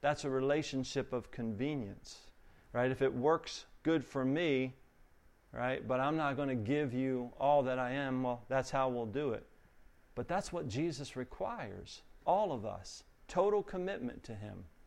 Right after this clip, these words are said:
in the way that we live our lives, the way that we spend our money, the words of our mouth, the meditation of our heart, everything we need to live as if it all belongs to him. The scripture says in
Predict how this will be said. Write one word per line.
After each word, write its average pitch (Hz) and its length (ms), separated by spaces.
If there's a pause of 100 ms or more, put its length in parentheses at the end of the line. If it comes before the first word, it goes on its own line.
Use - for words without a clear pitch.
(280)
in 151 140
the 147 80
way 156 300
that 160 220
we 147 140
live 143 280
our 135 200
lives, 117 600 (260)
the 151 100
way 170 220
that 180 100
we 160 260 (120)
spend 165 480
our 147 140
money, 143 380
the 120 140
words 156 400
of 151 100
our 151 140
mouth, 143 420
the 131 80
meditation 170 800
of 143 140
our 131 160
heart, 135 360 (380)
everything 180 680
we 147 140
need 180 180
to 160 100
live 165 300
as 151 140
if 165 160
it 147 120
all 165 280
belongs 156 640
to 143 140
him. 123 380 (420)
The 143 80
scripture 190 440
says 160 360
in 139 220